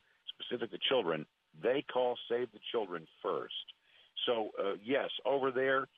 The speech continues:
but also very much over here. And I, and I, I understand that, you know, when we're talking to, to, to Floridians, we're talking to people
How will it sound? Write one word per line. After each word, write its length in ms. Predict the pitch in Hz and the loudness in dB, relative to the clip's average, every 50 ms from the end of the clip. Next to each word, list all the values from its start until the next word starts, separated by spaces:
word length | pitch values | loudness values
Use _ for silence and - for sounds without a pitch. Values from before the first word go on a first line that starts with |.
| _ _ - | _ _ -4
but 100 | 110 120 | 0 0
also 300 | 127 127 123 - 123 107 87 - | 0 0 0 0 -2 -4 -2 -2
very 220 | 127 151 160 156 | 0 0 0 0
much 160 | 143 127 117 - | 0 -2 -2 0
over 200 | 117 104 98 92 | 0 0 0 0
here. 280 | 85 92 87 80 80 85 - _ _ _ _ - | -2 -2 -2 0 0 -2 -4 _ _ _ _ -4
And 120 | 107 123 | -2 0
I, 120 | 120 110 120 | 2 2 2
and 100 | 123 120 | 2 2
I, 240 | 110 113 127 135 117 - | 2 2 2 2 2 2
I 160 | 117 131 143 | 0 0 0
understand 560 | 143 131 110 101 - - - 123 127 123 110 | -2 -4 -6 -10 -10 -8 -4 -2 -2 0 0
that, 120 | 98 92 - _ _ - - _ _ _ _ _ _ _ _ _ _ _ _ _ - | -2 -4 -6 _ _ -20 -20 _ _ _ _ _ _ _ _ _ _ _ _ _ -2
you 80 | 151 | 0
know, 120 | 139 139 131 | 2 2 2
when 80 | 127 123 | 2 2
we're 80 | 120 | 0
talking 460 | - - 139 139 143 147 - 131 127 117 | 0 2 2 0 0 0 -2 -6 -6 -6
to, 80 | 104 - _ - | -6 -6 _ -8
to, 80 | 120 | -8
to 160 | 113 - - 104 - | -6 -6 -6 -6 -2
Floridians, 520 | - 110 110 123 135 131 120 104 95 90 - | 0 2 2 4 4 4 2 2 0 -2 -2
we're 100 | 98 104 | -4 -4
talking 320 | - - 120 120 127 120 117 | -2 0 0 0 0 0 0
to 80 | 104 | -2
people 400 | - - 113 110 - 101 98 92 | -2 -4 -6 -2 0 0 0 -2